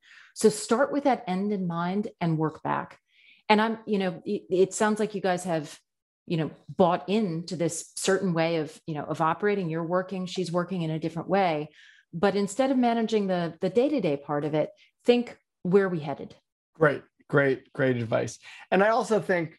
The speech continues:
Speaker 2: you know, it, it, the, the, the beautiful part of it is it requires sort of growth and questioning for both of us. Like, in, you know, like, there's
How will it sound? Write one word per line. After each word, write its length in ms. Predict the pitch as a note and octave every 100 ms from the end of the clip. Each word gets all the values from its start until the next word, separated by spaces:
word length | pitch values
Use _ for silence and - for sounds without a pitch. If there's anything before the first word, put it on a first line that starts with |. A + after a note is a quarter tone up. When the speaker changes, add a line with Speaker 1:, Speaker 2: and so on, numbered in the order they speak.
| -
Speaker 2:
you 100 | F3+
know, 460 | D#3+ D3+ D3 B2+ _ _ _ _
it, 260 | F#3 F3+ - F#3+
it, 180 | F3+ F3+
the, 260 | D#3+ E3 D#3+
the, 160 | D#3+ D#3+
the 260 | C#3+ D3+
beautiful 520 | C#3+ D#3 A3+ A3+ F3+ E3
part 280 | D3+ D3
of 80 | C#3
it 140 | C#3+ D#3
is 180 | C3
it 140 | E3 D#3+
requires 840 | D3+ - E3+ E3 D#3 D3+ D3 - - _ _ _
sort 200 | - E3+
of 180 | D3+ C#3
growth 460 | D3+ E3 F#3 F3+
and 180 | E3+ D3
questioning 760 | - F#3 E3 - D#3+ D3 C#3 C3
for 120 | D#3+
both 280 | D3+ - D#3
of 80 | B2+
us. 240 | - -
Like, 220 | D3+ C3
in, 180 | D3+ D3
you 80 | D3+
know, 120 | D3
like, 280 | C#3+ C#3 -
there's 320 | D3 C#3+